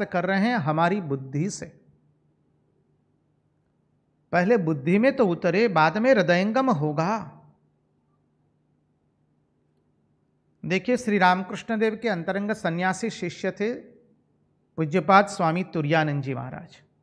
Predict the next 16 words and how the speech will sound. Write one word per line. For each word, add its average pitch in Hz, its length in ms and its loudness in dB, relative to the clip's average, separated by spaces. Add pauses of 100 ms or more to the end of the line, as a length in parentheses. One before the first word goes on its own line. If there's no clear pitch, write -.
(1600)
सुखदेव 226 580 6
जी 233 160 4
के 247 120 2
अंशावतार 170 720 2
से, - 180 -12 (100)
अंश 214 280 0
से 160 220 -4 (120)
थे। - 40 -12 (3250)
अब 190 60 2
वो 214 220 6
वेदांत 190 460 4
का 233 160 4
इतना 196 400 4
अध्ययन 165 400 2
करते 156 380 -2
थे, 202 400 -4